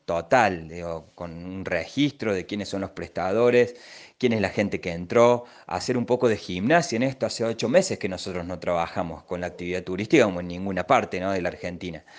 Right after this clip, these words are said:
Digo, entonces, eso nos permitiría de repente tener una ejercitación y una práctica de los protocolos y todas las disposiciones que haya, tener controlado, eh, y además,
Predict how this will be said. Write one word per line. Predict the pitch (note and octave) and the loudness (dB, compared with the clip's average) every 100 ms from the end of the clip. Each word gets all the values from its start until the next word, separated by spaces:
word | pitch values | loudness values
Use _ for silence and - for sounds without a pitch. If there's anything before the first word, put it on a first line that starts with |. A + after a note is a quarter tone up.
| - - - - | -18 -18 -20 -4
Digo, | G#2 | 0
entonces, | A2 A#2 A2 G2+ - | 2 2 2 2 2
eso | D3+ E3 | 2 4
nos | C#3+ - | 4 6
permitiría | A#2+ B2 A2 C3+ C#3 C3+ A#2+ | 4 4 2 2 4 6 4
de | A#2 | 2
repente | A2 B2 B2 C3 A#2+ | 2 0 2 0 0
tener | A#2 A2+ A#2+ A#2 - - - - | 0 2 2 0 -10 -20 -14 -4
una | A2+ A#2+ A2 G#2+ | 0 4 6 4
ejercitación | G#2 A2+ G2 G#2+ G2+ F#2 - E3 F#3+ G#3 F3+ | 4 2 0 -2 0 0 2 6 6 6 0
y | - G#2 G2+ | -4 -4 -4
una | A2 G#2+ - | -4 -4 0
práctica | D3+ E3 C#3 G#2+ G#2 | 2 2 -2 -4 -2
de | F#2+ | -4
los | F#2 | -6
protocolos | G2+ F#2+ G2 - E3 D#3+ C3 G#2+ | -8 -6 -4 2 6 6 4 -2
y | F#2 | -2
todas | B2+ C3+ | 0 2
las | G#2+ | 0
disposiciones | F#2 F2 F#2 - F#2 - D#3+ B2 - | -8 -12 -14 -12 -8 -2 0 -2 -2
que | B2+ | 2
haya, | C#3 B2 A2+ - | 2 2 -2 -6
tener | G2+ A#2 - | -8 -8 -4
controlado, | A2 G2+ G2+ G#2 C3 C#3+ D#3 D#3 - - - - _ | -4 -2 0 2 4 4 4 0 -12 -20 -20 -20 _
eh, | A#2+ A#2 A#2+ | -4 -2 -2
y | E3+ F3+ | 6 8
además, | D#3 D#3+ F3 D#3 - | 8 6 4 2 -2